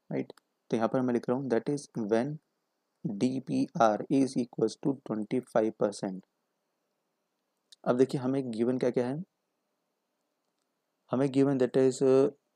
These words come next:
केई गिवन आपको सिक्सटीन परसेंट, देखिए ई गिवन है आपको एटीन, केई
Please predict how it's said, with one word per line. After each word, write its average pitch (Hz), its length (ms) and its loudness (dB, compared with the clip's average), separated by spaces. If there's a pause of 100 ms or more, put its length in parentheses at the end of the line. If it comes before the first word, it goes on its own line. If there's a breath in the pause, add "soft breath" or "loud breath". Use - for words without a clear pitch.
(220)
केई 135 400 4
गिवन 127 280 2
आपको 123 200 -2
सिक्सटीन 120 360 -2
परसेंट, 143 340 -6 (1600)
देखिए 135 220 -2 (140)
ई 135 240 2
गिवन 131 280 0
है 127 60 -2
आपको 143 320 -2 (160)
एटीन, 110 380 0 (1200)
केई 135 460 2